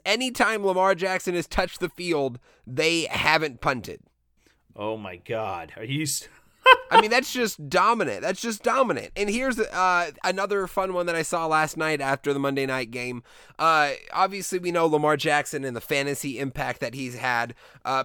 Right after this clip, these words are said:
Speaker 1: Patrick Mahomes had, like, the all-time fantasy football season last year, and Lamar Jackson is on pace to beat that. Uh, so that gives you an idea of how crazy it's been. But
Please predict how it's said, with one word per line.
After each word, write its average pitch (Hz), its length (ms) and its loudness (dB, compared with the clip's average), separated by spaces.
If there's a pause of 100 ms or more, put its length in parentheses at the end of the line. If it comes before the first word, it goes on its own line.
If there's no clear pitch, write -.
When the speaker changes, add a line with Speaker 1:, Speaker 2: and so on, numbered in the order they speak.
Speaker 1:
Patrick 185 360 -4
Mahomes 160 400 2
had, 143 180 -2
like, 131 200 -2
the 135 160 -4
all-time 139 600 0
fantasy 135 440 -6
football 135 420 -4
season 139 440 -8
last 135 360 0
year, 147 320 -2
and 120 260 -4 (120)
Lamar 135 340 -2
Jackson 127 420 -4
is 120 120 -8
on 120 180 -6
pace 123 360 -8
to 113 380 -10 (320)
beat 156 300 -10
that. 135 440 0 (420)
Uh, 123 260 2
so 139 180 -4
that 156 240 0
gives 139 220 -6
you 143 80 -2
an 135 80 -4
idea 127 300 -4
of 127 60 0
how 135 140 0
crazy 139 420 -6
it's - 140 -14
been. 147 260 -6
But 127 200 -6